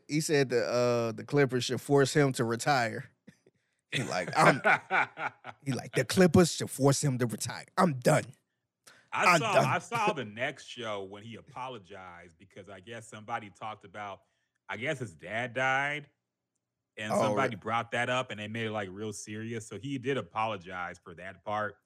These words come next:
Speaker 2: He
Speaker 1: Mm.
Speaker 2: was like, "I know he went through some personal things." And, but sidebar, <sighs> how, how long are you gonna use mental health as a crutch? Like, look, I know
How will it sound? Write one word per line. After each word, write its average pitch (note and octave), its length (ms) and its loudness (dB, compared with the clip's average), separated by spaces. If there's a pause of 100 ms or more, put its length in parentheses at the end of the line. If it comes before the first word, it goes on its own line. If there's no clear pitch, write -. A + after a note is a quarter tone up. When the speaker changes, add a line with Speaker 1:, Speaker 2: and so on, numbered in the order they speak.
(380)
Speaker 2:
He A2+ 120 -4
Speaker 1:
Mm. G2 60 -8
Speaker 2:
was F2+ 100 -8
like, F#2 220 -6
"I F#2 100 -6
know F#2+ 220 -8
he F#2+ 100 -12
went G2 160 -14
through F#2+ 80 -16
some F#2 140 -16
personal G2+ 520 -10
things." G#2 460 -6 (300)
And, E3 320 -4
but E3 160 -10
sidebar, E2+ 840 -2 (1000)
<sighs> - 0 - (800)
how, F3 200 -4
how A3+ 220 4
long F3+ 240 0
are D3 60 -4
you C#3 80 -4
gonna B2+ 220 0
use A2 220 -6
mental G#2 400 -10
health G2+ 320 -8
as F#2 120 -8
a F2 40 -18
crutch? G#2 360 -8
Like, A#2 240 -2
look, G2 240 -4
I D#3+ 120 0
know F3+ 340 -2